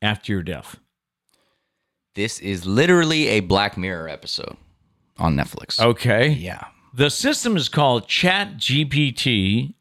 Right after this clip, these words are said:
Speaker 1: and it's programmed to act and sound just like the person who's crossed over. And as long as the computer remains plugged in,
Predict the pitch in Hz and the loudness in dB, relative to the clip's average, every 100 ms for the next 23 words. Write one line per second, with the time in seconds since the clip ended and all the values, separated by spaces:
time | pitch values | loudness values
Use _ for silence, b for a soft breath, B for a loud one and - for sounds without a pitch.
0 | - 120 120 123 107 - 202 233 180 160 | 0 2 4 2 -2 0 2 4 4 4
1 | 131 113 107 120 156 180 156 123 101 - | 4 2 0 0 0 0 0 0 0 0
2 | 156 127 113 113 113 - 107 160 196 - | 2 4 4 2 -2 -6 -2 0 0 0
3 | 180 147 131 - 151 131 147 131 123 123 | 0 0 -4 0 0 0 0 2 2 2
4 | 107 - - 120 123 - 127 131 104 110 | 0 -4 -2 -2 0 0 2 2 2 -2
5 | - _ _ _ _ _ _ _ _ _ | -6 _ _ _ _ _ _ _ _ _
6 | - 135 139 113 135 202 240 180 160 - | 0 2 2 4 4 6 4 4 2 4
7 | 135 120 160 185 156 120 123 135 127 110 | 2 2 0 2 0 0 0 0 0 -4
8 | - - 147 117 135 131 98 113 | -4 0 2 2 0 0 0 -4